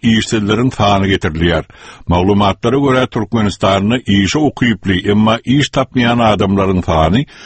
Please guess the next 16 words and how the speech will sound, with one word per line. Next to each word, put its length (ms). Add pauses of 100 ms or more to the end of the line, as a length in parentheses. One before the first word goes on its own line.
(220)
bärsinden 800 (100)
beş 440
yüz 120
müň 220
adam. 320 (500)
Şol 180
adamların 600
ählisi 640 (180)
diňe 300
bir 140 (120)
işden 580
näl, 220 (440)
döwlet 400
kömeginden 640
hem 100
mahrum. 520